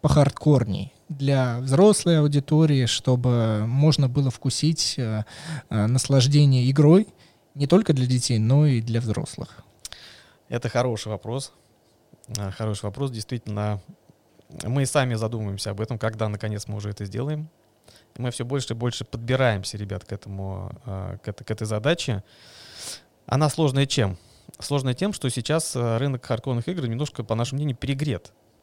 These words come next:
Speaker 2: Потому что есть, а, такие ребята, как Мир Хобби, есть ребята Crowd Games, которые занимаются как раз специально этим, да? Найти что-то, что, м, прям очень успешно конкурировало бы с этими проектами,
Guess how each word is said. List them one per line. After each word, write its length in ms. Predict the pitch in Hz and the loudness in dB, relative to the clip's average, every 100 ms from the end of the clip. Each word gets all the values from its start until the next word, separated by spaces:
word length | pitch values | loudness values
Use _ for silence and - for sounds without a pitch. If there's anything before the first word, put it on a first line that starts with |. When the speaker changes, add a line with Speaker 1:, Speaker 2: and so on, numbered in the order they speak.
| _ _ - | _ _ -12
Speaker 2:
Потому 240 | 117 113 117 | -6 -4 -6
что 160 | - | -6
есть, 320 | 123 117 - 117 | -4 -4 -6 -4
а, 380 | 110 104 101 95 | -2 -2 -4 -6
такие 280 | 104 - 110 | -8 -8 -6
ребята, 240 | 104 - | -6 -8
как 140 | 101 | -8
Мир 100 | 101 | -8
Хобби, 320 | 90 170 180 117 | -6 -4 -4 -4
есть 220 | 107 - | -6 -8
ребята 320 | 101 98 98 | -6 -8 -8
Crowd 300 | 90 101 95 | -8 -6 -6
Games, 480 | 92 123 180 170 - _ _ - | -6 -4 -4 -6 -10 _ _ -16
которые 480 | 107 110 107 - 107 | -10 -6 -6 -6 -6
занимаются 480 | 131 175 120 98 | -4 -2 -2 -4
как 140 | 104 - | -8 -10
раз 80 | 104 | -10
специально 400 | 104 - 104 101 | -8 -4 -2 -2
этим, 280 | 98 - 90 | -6 -8 -6
да? 180 | 120 175 _ _ _ _ _ - - _ | -6 -6 _ _ _ _ _ -20 -20 _
Найти 320 | 117 123 - 151 | -2 -2 0 -4
что-то, 380 | - 165 131 | 0 0 0
что, 500 | 127 - 131 123 113 - _ _ _ _ _ _ _ - _ _ _ | -2 -2 0 0 -2 -6 _ _ _ _ _ _ _ -20 _ _ _
м, 240 | - 69 104 - | -14 -12 -12 -6
прям 220 | 123 120 | -4 -2
очень 200 | 131 - | -4 -2
успешно 380 | 131 135 127 117 | -4 -2 -4 -4
конкурировало 440 | 123 120 135 113 | -6 -4 -2 -2
бы 60 | 110 | -4
с 60 | 120 | -6
этими 240 | 113 113 | -6 -6
проектами, 600 | 123 175 196 151 127 | 0 -2 -2 -4 -4